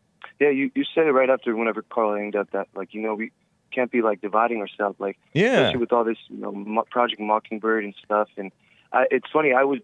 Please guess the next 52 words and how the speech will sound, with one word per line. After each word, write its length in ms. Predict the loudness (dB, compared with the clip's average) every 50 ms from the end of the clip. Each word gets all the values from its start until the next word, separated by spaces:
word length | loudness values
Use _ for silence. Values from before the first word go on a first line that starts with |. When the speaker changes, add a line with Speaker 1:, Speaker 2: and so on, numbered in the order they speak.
| _
Speaker 1:
just 320 | 0 2 2 2 2 0 -2
met 160 | 0 2 2 2
a 40 |
girl 440 | 0 0 2 2 4 4 4 2 0 -2
a 60 | -2
couple 260 | -2 -2 0 0 0 0
weeks 200 | 0 -2 -2 -4 -4
ago 280 | -2 2 2 4 4 2 2
at 100 | 2 2
a 60 | 2
rally, 460 | 2 4 4 4 4 2 0 -2 -4 _ _ _ _ -20 -20 -20 -20 _ _ -4
and 120 | -2 0 2
then 140 | 2 4 4
I 60 | 4
was 180 | 4 2 0
dating 300 | 0 0 0 0 0 -2
her, 160 | -2 0 0 0
and 100 | 0 0
every 220 | 0 0 0 0
time 180 | 0 0 0 2
I 60 | 2
went 180 | 2 2 2
out 140 | 2 2 2
with 160 | 0 -2 -2
her, 240 | 0 2 2 0 -2 _ _
um, 240 | 0 0 0 0 0 -2 -2
she 100 | 0 -2
would 120 | -2 -4
talk 300 | -2 0 0 0 0 0
about 220 | 0 0 0 0 0
that 140 | 0 -2 -2 -2
stuff, 300 | -2 0 2 2 2 0 -2
and 100 | -4 -2
I 80 | 0 2
was 140 | 2 2 0
just 220 | -2 -4 -6 -2 0
like, 200 | 0 0 0 -4 -10 -20 -18 -8
she 140 | -4 -2 0
was 80 | 2 2
all 160 | 4 2 2
into 180 | 0 -2 -4 -6
astrology 840 | -6 -6 -4 0 2 2 4 4 4 2 0 0 -2 0 0 2 0
and 160 | 0 -2 -4
just 220 | -4 -6 -6 -6
a 80 | -10 -12 -10 -6
super 280 | -4 -4 -2 0 0 0
intellectual. 640 | 0 0 0 0 0 2 0 0 0 0 0 2 4
I 60 | 4
was 140 | 4 2 0
like, 180 | 0 0 0 2
"Oh, 220 | 2 2 2 2 0
God." 340 | 0 2 4 4 2 2